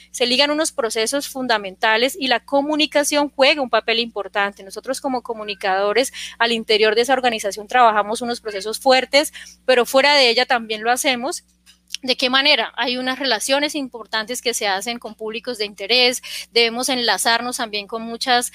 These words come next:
eh, otras organizaciones. Miren que en este momento que vivimos de confinamiento, lo más importante es el trabajo en red, ¿no? El trabajo colaborativo. ¿Qué consiste? Que ya no, fíjense que ya desde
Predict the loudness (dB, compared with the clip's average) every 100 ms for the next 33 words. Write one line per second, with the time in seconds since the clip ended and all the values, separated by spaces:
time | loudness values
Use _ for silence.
0 | -14 -6 -2 0 -2 0 0 0 -2 -2
1 | -2 -4 2 2 2 0 -2 0 0 0
2 | -2 -2 -2 -2 -4 0 0 0 0 0
3 | 0 -2 2 2 4 2 2 -2 -2 -4
4 | -4 -4 -4 -4 -4 -2 -2 0 0 0
5 | -2 -2 0 -2 -4 -16 -16 -14 -4 -2
6 | 2 4 4 2 4 6 4 0 -2 2
7 | 2 0 -12 -12 -8 0 2 2 0 -10
8 | -12 -4 -2 2 4 4 2 0 0 2
9 | 2 2 -2 -8 -4 -2 -2 -2 0 2
10 | 2 2 0 -2